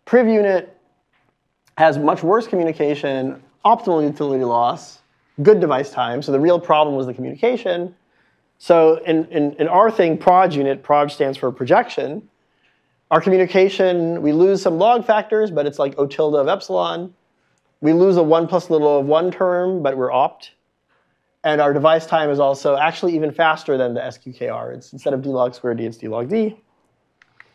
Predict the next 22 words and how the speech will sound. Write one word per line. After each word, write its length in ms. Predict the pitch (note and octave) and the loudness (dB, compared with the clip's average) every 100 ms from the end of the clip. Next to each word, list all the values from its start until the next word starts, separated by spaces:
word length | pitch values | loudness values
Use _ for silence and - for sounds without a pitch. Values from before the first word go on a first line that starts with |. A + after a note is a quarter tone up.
| _ _ _ - | _ _ _ -4
And 100 | D3 | 2
the 60 | E3 | 4
algorithm 380 | G#3+ G#3+ G#3 F3 | 6 4 2 0
is 100 | - | 0
super 240 | G3 F3+ | -2 -2
simple. 640 | E3+ C4 A3+ G3+ F#3+ F#3+ _ _ _ _ _ _ _ _ _ _ _ _ - | 0 -2 2 2 0 -2 _ _ _ _ _ _ _ _ _ _ _ _ -2
Uh, 100 | C3+ | 0
it's 140 | C3+ | 2
based 220 | D3+ D#3+ E3 | 2 2 2
on 120 | D3 | 2
random 280 | D3 D3 C#3 | 0 -2 -2
projections. 560 | D#3+ A#3 - F3+ F#3 | 0 0 0 -4 -2
That's 160 | F3 - | -4 -4
why 80 | C3+ | -4
we 60 | |
call 180 | B2 C3 | -2 -4
it 100 | A#2+ | -4
proj 300 | D#3 E3+ F3 | -2 -2 -2
unit. 380 | C3 B2 - _ _ _ _ _ _ _ _ _ | -4 -4 -6 _ _ _ _ _ _ _ _ _
So 160 | - F3+ | 0 2
you 140 | F3+ | 2
pick 420 | F3+ C#4 C#4 - | 4 2 2 -20